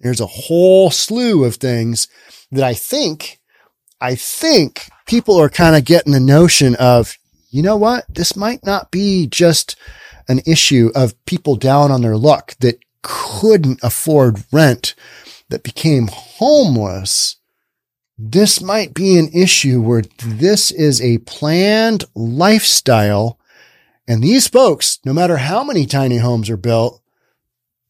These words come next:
they're not gonna get on board with it 'cause they wanna keep doing what they're doing in the encampments. And that is doing drugs. Plain and simple.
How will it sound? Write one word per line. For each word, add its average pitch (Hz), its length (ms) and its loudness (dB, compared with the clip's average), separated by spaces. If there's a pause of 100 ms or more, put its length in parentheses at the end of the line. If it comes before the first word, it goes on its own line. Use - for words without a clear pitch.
(260)
they're 156 220 0
not 185 200 2
gonna 160 200 0
get 147 180 0
on 139 180 0
board 131 300 0
with 110 200 -8
it 101 200 -8 (240)
'cause - 140 -2
they 131 80 0
wanna 185 260 2
keep 202 260 -6
doing 170 260 4
what 156 160 2
they're 143 80 0
doing 135 260 0
in 135 120 0
the 127 100 -2
encampments. 107 760 -6 (420)
And 110 160 -8
that 190 360 -4 (460)
is 110 200 -6
doing 147 460 2
drugs. - 560 -2 (1080)
Plain 226 220 4
and 185 80 4
simple. 107 380 -6